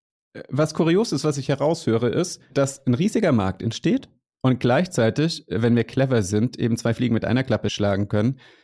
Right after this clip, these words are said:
Das heißt, wir könnten an diesem unglaublichen Zukunftsmarkt partizipieren und gleichzeitig könnten wir eben ihn verantwortungsvoll beeinflussen und dafür sorgen,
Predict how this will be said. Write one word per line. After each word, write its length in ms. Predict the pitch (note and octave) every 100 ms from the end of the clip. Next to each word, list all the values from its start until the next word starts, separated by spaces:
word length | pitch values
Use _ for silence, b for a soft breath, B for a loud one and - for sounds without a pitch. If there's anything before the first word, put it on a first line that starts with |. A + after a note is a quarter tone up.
| B
Das 200 | A#2 -
heißt, 380 | A#2+ A#2+ - _ _ _ _ _ -
wir 240 | A2 A#2+
könnten 380 | - C#3 - B2
an 100 | A#2
diesem 500 | A#2+ A#2 A#2+ F2+ F2+ -
unglaublichen 460 | D#3+ - A#2 A2+
Zukunftsmarkt 520 | - F#3+ C3+ A2+ A2
partizipieren 640 | - - A2 A2 - C#3 D#3+
und 80 |
gleichzeitig 580 | E3+ G#3 - A#2+ A#2 B2+
könnten 260 | - C#3 C3+
wir 120 | -
eben 220 | D3+ A2+
ihn 160 | - B2+
verantwortungsvoll 1000 | B2+ - D3+ - A#2+ A2 G#2 - G#2+ G#2
beeinflussen 960 | A2 - A2+ C#3 - G2 G2 A2 C#3 B B B
und 180 | A2+ A2+
dafür 200 | A2 A#2
sorgen, 580 | G2 A2+ C#3+ A#2 B2+